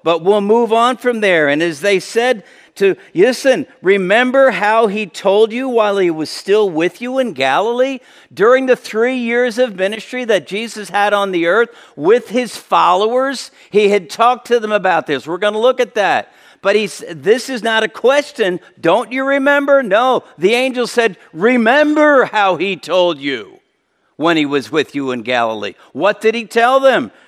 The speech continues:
Verse seven, "The Son of Man must be delivered over to the hands of sinners,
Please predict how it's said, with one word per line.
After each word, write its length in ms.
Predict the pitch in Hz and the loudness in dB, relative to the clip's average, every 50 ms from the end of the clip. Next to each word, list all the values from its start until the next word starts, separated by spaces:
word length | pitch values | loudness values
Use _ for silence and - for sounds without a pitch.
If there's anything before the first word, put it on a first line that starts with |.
| _ _ | _ _
Verse 300 | - 127 151 170 160 - | -4 -2 -2 0 -2 -4
seven, 500 | - - 190 180 180 175 160 160 110 95 _ _ _ _ - | -6 -2 0 0 0 0 -2 -4 -6 -6 _ _ _ _ -6
"The 120 | 147 147 | -6 -6
Son 320 | - - - 165 143 139 139 | -6 -6 -4 -2 -2 -2 -2
of 140 | 139 120 120 | -4 -6 -4
Man 380 | 135 139 147 151 160 160 160 | -2 -2 0 0 0 -2 -2
must 320 | 147 135 131 127 - - - | -2 -4 -4 -4 -6 -8 -8
be 140 | 147 139 | -8 -8
delivered 500 | 120 127 135 131 131 139 143 135 143 139 | -6 -6 -6 -4 -4 -4 -4 -2 -4 -2
over 260 | 135 139 143 143 143 139 | -2 -2 -2 -2 -4 -6
to 60 | 135 | -4
the 140 | 131 139 117 | -4 -4 -4
hands 400 | 123 147 143 151 156 156 143 139 | -4 -6 -4 -4 -4 -6 -6 -8
of 160 | 156 131 - | -10 -12 -12
sinners, 560 | - - 170 160 156 143 113 92 87 - _ | -10 -8 -6 -4 -4 -6 -6 -8 -12 -20 _